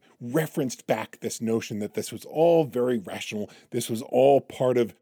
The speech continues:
this very ordered and logical way that folks structured their civil society and structured their lives. See these laws, see these institutions, see this civil society. We've built an entire structure of society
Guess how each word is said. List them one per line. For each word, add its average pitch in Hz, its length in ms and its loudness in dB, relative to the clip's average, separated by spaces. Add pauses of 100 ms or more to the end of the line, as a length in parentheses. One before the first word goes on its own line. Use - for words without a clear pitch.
(300)
this 123 180 0
very 123 460 0
ordered 123 400 2
and 107 200 0
logical 117 560 0
way 98 240 -4
that 95 200 -8 (360)
folks 117 260 6
structured - 560 -4
their 113 140 0
civil 117 320 -4
society 98 580 -6
and 107 120 -6
structured - 440 -10
their 110 160 -2
lives. 120 420 0 (1700)
See 131 220 -2
these 135 260 2
laws, 156 500 4 (220)
see - 220 -4
these 113 240 0
institutions, 165 800 -2
see 110 140 -2
this 120 180 -2
civil 147 280 -2
society. 143 540 0 (180)
We've 143 400 -2
built 151 260 4
an 120 80 2
entire 143 640 0
structure 180 840 -2 (260)
of 123 140 0
society 101 680 -6